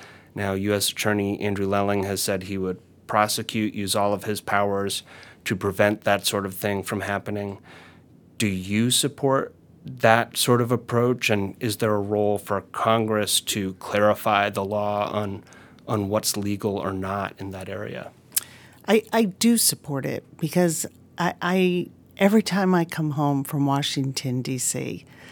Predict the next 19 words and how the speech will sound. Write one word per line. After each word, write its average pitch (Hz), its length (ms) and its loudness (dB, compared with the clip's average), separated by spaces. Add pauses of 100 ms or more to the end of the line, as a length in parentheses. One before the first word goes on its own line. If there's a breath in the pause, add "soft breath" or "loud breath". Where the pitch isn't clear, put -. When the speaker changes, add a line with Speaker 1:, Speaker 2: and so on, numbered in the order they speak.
(260 loud breath)
Speaker 2:
I 160 100 6
meet 160 240 10
another 151 420 6
family 135 720 -2 (160)
that 160 180 2
has 143 240 2
lost 147 520 2
a 131 60 -2
son 151 460 4
or 139 140 4
a 131 60 -2
daughter 135 580 2 (500 loud breath)
or 143 480 6 (200)
a, - 320 -2
a 156 180 0 (220)
close 165 480 4
friend 143 560 4 (140)
to 160 180 2
this 139 280 2